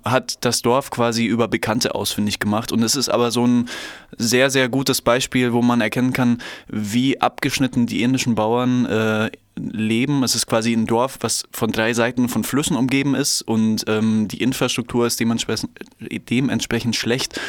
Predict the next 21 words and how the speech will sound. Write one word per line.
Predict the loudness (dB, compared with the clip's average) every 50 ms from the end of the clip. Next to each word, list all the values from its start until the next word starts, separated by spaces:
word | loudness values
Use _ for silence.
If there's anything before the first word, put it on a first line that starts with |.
| -10 -10 -10 -12 -14 -14 -16 -20 -20 _ _ _ _ _ _ _ _ _ 2
Und | 2 4 4 4 4 4 4 4 4 4 4 4
es | 2 2 0 0 -2 -4 -6 -8 -8
fehlt | -6 -2 0 2 2 2 2
an | 0 0 0
ziemlich | 0 2 2 2 0 0
vielem. | -2 -2 0 0 0 0 0 -2
Und, | -2 -2 -2 -2 -4 -4 -4
ähm, | -2 -2 0 0 -2 -2 -4 -6 -8 -10 -6 -6
die | -4 0
Bauern | 0 0 2 2 0 0
fristen | -2 -2 -2 -2 0 0 0
dort | 2 2 0 0 0
ein | 0 0
sehr | 2 2 2 2 2
hartes | 2 0 0 0 -2 -2 -2 -2 -2
Leben, | -2 0 0 0 0 0 -2 -4 -6 -6 -4
ähm, | -2 -2 0 0 -2 -2 -4 -6 -6 -8 -8
am | -4 -4 -2 -2 -2
Rande | -4 -4 -4 -4 -2 0 2 2 2 0
der | 0 -2 -4
Existenz. | -4 -4 -4 -4 -4 -4 -2 -4 -4 -4 -6 -10 -12